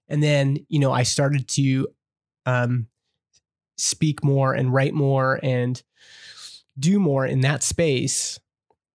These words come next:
And then that led to, you know, meeting people like Nathan Barry and then seeing, "Oh, wow, he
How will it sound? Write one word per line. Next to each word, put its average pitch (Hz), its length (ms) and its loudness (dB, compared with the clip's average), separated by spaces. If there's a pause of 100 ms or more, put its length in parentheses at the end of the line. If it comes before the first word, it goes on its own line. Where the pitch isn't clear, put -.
(920)
And 139 120 2
then 127 120 4
that 123 200 0
led 123 360 0
to, 120 560 -2 (1300)
you 147 100 2
know, 123 80 2
meeting 120 260 0
people 139 220 -2
like 127 200 -2
Nathan 127 280 0
Barry 202 420 0
and 123 140 0
then 120 140 2
seeing, 120 320 0
"Oh, 190 140 0
wow, 131 220 0
he 135 460 0